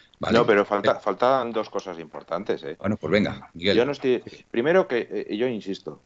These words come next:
Speaker 2: creo que para juzgar una actuación arbitral no solo conviene mirar una, una jugada. A-, a mire-, que hay que mirar todo el partido. Y para mí, eh,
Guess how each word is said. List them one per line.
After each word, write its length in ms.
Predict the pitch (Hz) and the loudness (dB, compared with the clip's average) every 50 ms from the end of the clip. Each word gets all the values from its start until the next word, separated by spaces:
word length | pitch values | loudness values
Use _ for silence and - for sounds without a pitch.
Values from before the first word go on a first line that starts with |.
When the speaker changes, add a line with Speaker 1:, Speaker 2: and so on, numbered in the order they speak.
| _ _ | _ _
Speaker 2:
creo 200 | - 107 113 120 | 2 4 4 6
que 200 | 117 113 101 78 | 6 4 2 2
para 280 | - - 85 85 87 | 0 0 0 2 2
juzgar 440 | 85 - 90 90 87 92 104 110 110 | 0 0 -2 -2 0 2 2 2 2
una 100 | 107 107 | 2 0
actuación 400 | 101 98 - 90 82 - 92 87 | -2 0 -2 -4 -6 -6 -6 -6
arbitral 420 | 85 85 85 80 - 92 113 127 117 | -6 -4 -4 -4 -2 -2 -2 0 -2
no 140 | 95 85 | -4 -6
solo 240 | - 78 76 76 73 | -6 -6 -6 -6 -6
conviene 500 | - 67 69 69 73 76 73 76 73 69 - _ _ _ _ _ | -8 -10 -10 -12 -14 -16 -16 -16 -16 -18 -20 _ _ _ _ _
mirar 300 | - 85 82 - - - | -2 2 4 4 4 4
una, 480 | 85 85 80 78 76 71 69 69 71 73 - - - 78 73 - - | 2 -2 -2 -2 -4 -4 -6 -10 -14 -16 -16 -12 -12 -10 -10 -8 -8
una 420 | 82 80 78 76 73 73 73 69 | -6 -2 0 0 0 0 0 -2
jugada. 440 | 69 - 78 78 104 117 - - - - _ _ _ _ _ _ _ _ _ _ _ - | -4 -2 0 2 4 2 2 0 -6 -12 _ _ _ _ _ _ _ _ _ _ _ -4
A-, 160 | 87 90 - - | -2 -2 -2 -4
a 80 | 101 95 | -4 -4
mire-, 360 | 95 95 101 110 123 - - | -2 -2 0 0 -2 -4 -4
que 240 | - 95 90 90 85 - | -4 -4 -4 -4 -6 -6
hay 140 | 85 87 - | -6 -4 -2
que 100 | 107 95 | -2 0
mirar 320 | 95 95 98 104 113 120 | 0 2 2 2 2 2
todo 220 | - 101 92 95 98 | 2 2 4 4 4
el 140 | 101 98 - | 2 0 -4
partido. 420 | - 71 - - 82 73 - - _ _ _ _ _ _ _ _ _ | -6 -10 -10 -10 -10 -10 -12 -12 _ _ _ _ _ _ _ _ _
Y 80 | - 104 | -4 0
para 260 | - 107 98 98 98 | 0 2 2 2 2
mí, 260 | 104 117 113 - - _ _ _ _ _ _ _ _ - | 0 0 -2 -4 -6 _ _ _ _ _ _ _ _ 0
eh, 440 | 90 90 87 90 92 92 - - | 2 2 4 4 2 0 -2 -4